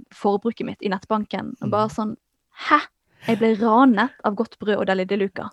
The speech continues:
Speaker 2: <laughs>
Speaker 1: Dette må jo være en feil, de må jo ha hacket kontoen min.» Og så bare, «Nei da, det er bare det at du bruker seksti kroner hver morgen på Deli, Deli de Luca og to hundre kroner til på Godt Brød hver dag. Og det er faktisk nok nesten til å spare hundre tusen på et år,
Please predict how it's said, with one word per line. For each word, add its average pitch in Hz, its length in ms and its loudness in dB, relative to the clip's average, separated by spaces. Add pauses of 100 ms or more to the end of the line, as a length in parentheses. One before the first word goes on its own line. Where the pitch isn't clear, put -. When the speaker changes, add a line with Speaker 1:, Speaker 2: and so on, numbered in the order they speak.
Speaker 2:
<laughs> - 480 -12
Speaker 1:
Dette 110 520 -4
må 247 140 10
jo 214 80 4
være 214 80 0
en - 20 -6
feil, - 300 -6
de 220 80 0
må 240 80 4
jo 226 80 4
ha 220 100 -2
hacket - 240 -14
kontoen 208 360 -4
min.» 220 240 -10
Og 247 80 -16
så 233 120 -4
bare, 240 140 -6
«Nei 480 100 4
da, 269 120 2 (480)
det 311 60 4
er 311 40 6
bare 233 140 4
det 311 120 2
at - 40 -20
du 277 100 -4
bruker 254 460 -4
seksti - 340 -10
kroner 214 260 -4
hver 214 140 0
morgen 214 240 -2
på 208 140 -6
Deli, 202 240 -4
Deli 214 180 2
de 202 120 2
Luca 220 280 -2
og 220 140 -6
to - 140 -6
hundre 214 180 -4
kroner 208 320 -8
til 208 320 -6
på 196 140 -4 (320)
Godt - 260 -10
Brød 208 240 -2
hver 214 240 0
dag. 285 280 0 (640)
Og 240 80 2
det 285 100 0
er 269 60 -4
faktisk 262 340 -4
nok 262 300 -2
nesten 214 360 -8
til - 80 -18
å - 20 -18
spare 220 360 -8
hundre 233 180 -2
tusen 247 240 -6
på 269 80 -6
et 262 120 -12
år, 302 140 0